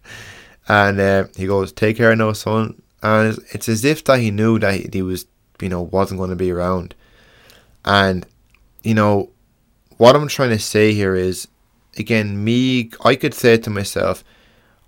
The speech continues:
"I wish I didn't go to San Diego. I wish I had that two weeks at home with Daddy. I wish I was there." But me going to San Diego gave me the opportunity to get a hug off my dad.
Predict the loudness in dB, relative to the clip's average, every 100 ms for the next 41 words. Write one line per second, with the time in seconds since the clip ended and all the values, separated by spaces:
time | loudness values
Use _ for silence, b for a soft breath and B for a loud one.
0 | _ 0 2 2 0 -4 -4 -4 -4 -4
1 | -4 -2 -2 -4 -6 -6 -6 -6 -6 -8
2 | -10 -8 -4 -2 -2 -6 -16 -14 -10 -6
3 | -6 -6 -6 -6 -6 -6 -6 -6 -4 -6
4 | -8 -8 -8 -10 b b b b b b
5 | -12 -4 -2 -2 -2 -2 -2 -4 -4 -4
6 | -2 0 0 0 -4 -6 -10 _ _ _
7 | _ _ -4 -2 0 0 0 2 2 0
8 | -6 -4 -2 -2 -2 -4 -6 -6 -6 -4
9 | -2 -2 -4 -6 -4 -6 -8